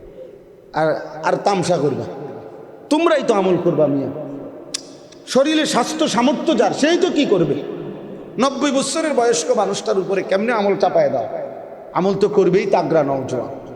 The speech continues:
আল্লাহ তৌফিক দান করেন। রোজায় খুব উপকার,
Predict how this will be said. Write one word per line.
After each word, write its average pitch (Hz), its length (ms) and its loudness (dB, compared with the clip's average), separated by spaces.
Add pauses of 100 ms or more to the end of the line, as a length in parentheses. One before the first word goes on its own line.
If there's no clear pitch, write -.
(460)
আল্লাহ 135 260 0
তৌফিক 143 500 0
দান 131 160 -2 (120)
করেন। - 220 -8 (680)
রোজায় 240 420 2
খুব 370 320 4
উপকার, 180 400 -2